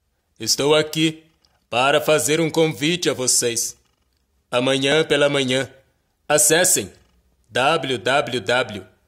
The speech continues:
ponto youtube ponto com barra doutor gore e vejam o vídeo do dia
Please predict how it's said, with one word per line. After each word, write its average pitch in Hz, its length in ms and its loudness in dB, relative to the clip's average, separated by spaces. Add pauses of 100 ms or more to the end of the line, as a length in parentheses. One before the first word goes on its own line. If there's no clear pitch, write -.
(200)
ponto 180 440 4
youtube 170 600 2
ponto 139 400 -4
com 127 360 0 (440)
barra 147 340 2
doutor 170 400 0
gore 131 400 0 (460)
e 151 80 -4
vejam 170 500 2
o 156 60 0
vídeo 151 440 0
do 170 140 0
dia 131 500 -2